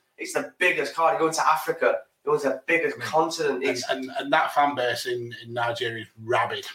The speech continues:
Speaker 2: absolutely rabid.
Speaker 1: That's
Speaker 2: They,
Speaker 1: it. You don't just
Speaker 2: it would
Speaker 1: do
Speaker 2: sell out that day.
Speaker 1: That's it. You don't just do anyone now. Israel, that's, that's the problem that you face.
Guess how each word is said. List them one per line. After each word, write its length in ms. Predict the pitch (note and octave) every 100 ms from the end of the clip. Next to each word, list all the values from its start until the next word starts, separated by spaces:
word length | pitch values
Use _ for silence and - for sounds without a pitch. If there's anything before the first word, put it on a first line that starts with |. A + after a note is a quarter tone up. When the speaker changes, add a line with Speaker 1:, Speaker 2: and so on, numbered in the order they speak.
| - _ -
Speaker 2:
absolutely 600 | C3+ C#3 - A#2 G#2+ A2+
rabid. 360 | G#2 F#3+ - -
Speaker 1:
That's 300 | - - C#3
Speaker 2:
They, 120 | F#3
Speaker 1:
it. 100 | -
You 60 | D#3
don't 220 | F#3 -
just 140 | D#3+ D3+
Speaker 2:
it 60 |
would 100 | D3+
Speaker 1:
do 60 | E3
Speaker 2:
sell 300 | - D#3 D3+
out 340 | C#3+ B2+ B2+ _ _ _ _ _ _
that 260 | C#3+ - B2+
day. 180 | B2 A#2 - _ -
Speaker 1:
That's 200 | D3 D#3+
it. 80 | C#3
You 100 | D#3+
don't 220 | F#3 F3
just 140 | E3
do 160 | E3+ E3
anyone 380 | D#3+ D3+ - B2
now. 260 | B2+ C3
Israel, 340 | - D3 D3 B2+
that's, 280 | D3+ - -
that's 240 | E3 -
the 100 | C#3+
problem 420 | D3+ D3+ D3 C3
that 200 | B2 -
you 100 | B2+
face. 680 | B2+ C#3 C#3+ B2 A2+ - -